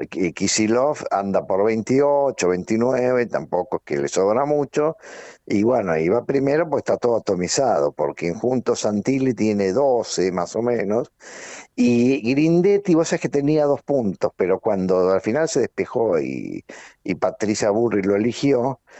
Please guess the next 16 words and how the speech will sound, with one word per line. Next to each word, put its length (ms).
pasó 240
a 60
tener 340
nueve. 540
O 100
sea 220
que 120
ahora 220
tenemos, 640
eh, 460
más 300
o 60
menos 680
doce 640
de 280
Santilli 840